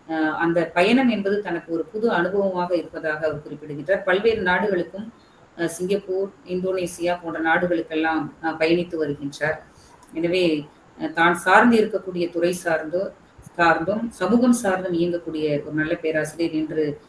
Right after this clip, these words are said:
அஹ், பயணம் என்ற ஒரு, அஹ், சிறுகதை தொகுப்பை எடுத்துக்கொண்டு பேச வருகின்றது மகிழ்ச்சி அளிக்கிறது. சாரின் ஷெரீப் அவர்களினுடைய தமிழிலே மொழிபெயர்த்த அந்த நூல், நூலை கேட்பதற்கு நாங்களும் ஆவலாக இருக்கின்றோம்.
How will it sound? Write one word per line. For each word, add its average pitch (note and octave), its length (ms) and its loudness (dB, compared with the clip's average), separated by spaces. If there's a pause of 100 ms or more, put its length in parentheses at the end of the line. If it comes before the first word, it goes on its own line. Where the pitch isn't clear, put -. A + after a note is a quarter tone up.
(260)
அஹ், D3+ 160 -2
பயணம் C4 440 6 (460)
என்ற F3+ 420 0
ஒரு, D#3+ 220 2 (600)
அஹ், D3+ 100 -12
சிறுகதை G#3+ 560 2
தொகுப்பை D#3+ 460 -2
எடுத்துக்கொண்டு D3+ 640 -2
பேச D3+ 320 -6
வருகின்றது D3 540 -2
மகிழ்ச்சி D3 480 -4
அளிக்கிறது. C#3+ 480 -6 (460)
சாரின் F#3 480 4
ஷெரீப் E3 380 -2
அவர்களினுடைய C#3+ 960 0
தமிழிலே F3 440 0
மொழிபெயர்த்த D#3 540 -2 (540)
அந்த D3+ 220 2
நூல், G3+ 280 4 (380)
நூலை G#3+ 280 6
கேட்பதற்கு F3 500 2
நாங்களும் E3 420 4
ஆவலாக D#3 440 2
இருக்கின்றோம். D3+ 540 -2